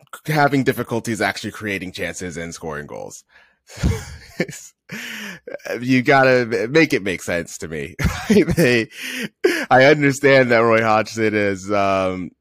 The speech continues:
has coached Palace in the past, and I think he's, he was a coach over their most successful tenure in the Premier League, where they were in the league for four straight seasons before they moved on to Patrick Vieira. Um,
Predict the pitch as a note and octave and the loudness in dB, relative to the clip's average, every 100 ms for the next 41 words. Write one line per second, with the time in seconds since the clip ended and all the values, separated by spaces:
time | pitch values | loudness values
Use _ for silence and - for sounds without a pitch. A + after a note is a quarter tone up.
0 | _ _ _ A#2+ A2+ - F3 D#3+ - D#3 | _ _ _ -6 -4 0 0 0 0 4
1 | C#3 C#3 C#3 - F#2 A#2 A#2 A2+ G#2+ G#2+ | 4 4 2 -6 -10 -8 -4 0 2 0
2 | - G#2+ F#2 F#2 F2 - G2+ E3 D3 - | -2 -2 0 0 -4 -8 -6 -4 -4 -4
3 | G#2+ G2+ D#2 - - A#2 G2 F#2+ G2+ F#2+ | -4 -6 -10 -16 -10 -6 -6 -6 -8 -6
4 | F#2+ F#2 F2+ C#2+ F#2+ F2 - - - A#2 | -8 -6 -6 -6 -6 -6 -10 -10 -4 -4
5 | - A2 - A2 G#2+ G#2 G#2 A2 G2+ G2+ | -4 -8 -6 -4 -4 -4 -4 -6 -4 -2
6 | G2+ G2+ G2 G2 G2 G2 F2+ - - G2+ | -2 -2 -6 -6 -4 -4 -4 -6 -8 -8
7 | G2+ F#2+ G#2 - A2 G#2+ - A2+ - D3 | -6 -8 -10 -6 -4 -4 -4 -6 -2 0
8 | C#3+ C#3 C3+ C3 - _ _ _ _ _ | 2 2 -2 -6 -12 _ _ _ _ _
9 | _ _ _ - - F2+ C3 C#3 B2+ A#2+ | _ _ _ -20 -16 -2 4 6 4 2
10 | A#2 A2+ A2+ B2 A2+ G#2+ G2+ G#2 F#2 G2 | 0 -2 -2 -4 -2 -2 -4 -8 -8 -4
11 | F#2+ F#2 G2 _ - - - G2 G2 F#2 | -2 -4 -8 _ -20 -20 -8 -4 -2 -2
12 | F#2+ | -8